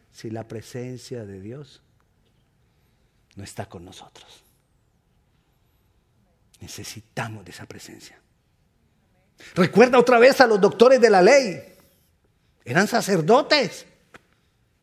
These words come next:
Así con ese acento, sacerdotes. Eran sacerdotes.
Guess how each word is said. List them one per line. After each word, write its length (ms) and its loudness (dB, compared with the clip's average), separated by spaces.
Así 200 -10
con 160 -4
ese 140 -4
acento, 380 -6
sacerdotes. 920 -2
Eran 280 2
sacerdotes. 720 -6